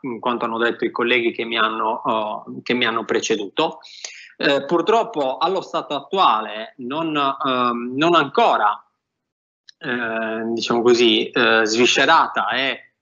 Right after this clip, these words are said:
eh, diciamo così, protocollata a fondo, soprattutto per quanto riguarda,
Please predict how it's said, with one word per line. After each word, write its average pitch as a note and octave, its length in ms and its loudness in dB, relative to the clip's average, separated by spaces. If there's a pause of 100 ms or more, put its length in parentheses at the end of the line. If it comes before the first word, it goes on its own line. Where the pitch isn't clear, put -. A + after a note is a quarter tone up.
(140)
eh, A2+ 460 -8
diciamo B2 400 -8
così, B2 200 2
protocollata C3 680 2
a - 40 -2
fondo, C3 340 -2
soprattutto C3 520 -4
per - 100 -4
quanto B2 220 -6
riguarda, A#2+ 680 0